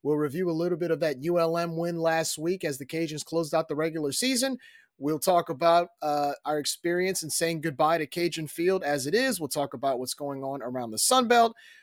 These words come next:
And, uh, well, we were gonna talk about bowl projections. I guess we can still talk about that unless there's some type of error,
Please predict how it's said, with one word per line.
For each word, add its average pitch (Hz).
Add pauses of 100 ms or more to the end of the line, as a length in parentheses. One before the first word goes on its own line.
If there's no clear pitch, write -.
(320)
And, 160
uh, 160
well, 170
we 143
were 220
gonna 185
talk 165
about 147
bowl 151
projections. 151
I 139
guess 165
we 156
can 139
still 185
talk 175
about 139
that 156
unless 147
there's 156
some 165
type 151
of 135
error, 160